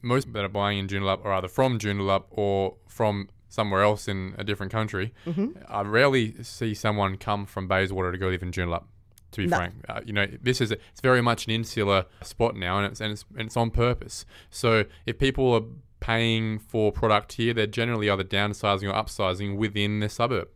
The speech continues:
Speaker 1: or within the local area, right?
Speaker 2: Uh, there's a lot of people who have grown up with the eight hundred square metre block house,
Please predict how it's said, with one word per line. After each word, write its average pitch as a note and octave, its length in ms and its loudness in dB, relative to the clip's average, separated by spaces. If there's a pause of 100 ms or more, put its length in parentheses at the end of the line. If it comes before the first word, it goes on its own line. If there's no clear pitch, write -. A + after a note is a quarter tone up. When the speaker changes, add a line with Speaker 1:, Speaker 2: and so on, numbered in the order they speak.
Speaker 1:
or G2 140 -2
within G#2 240 -2
the G#2 100 -2
local G2+ 320 0
area, G2+ 300 0
right? F#2+ 300 -2
Speaker 2:
Uh, G#3 80 0
there's G#3+ 220 2
a B3+ 60 2
lot C4+ 160 4
of C#4 80 -4
people A3 360 -2
who G3 140 0
have F3+ 180 -2
grown F3 420 2
up - 340 -4 (420)
with F3 200 2 (120)
the E3+ 440 -2
eight E3+ 180 -4
hundred E3 260 -8
square E3 240 -4
metre D#3+ 240 -6
block - 300 -2
house, D4+ 540 0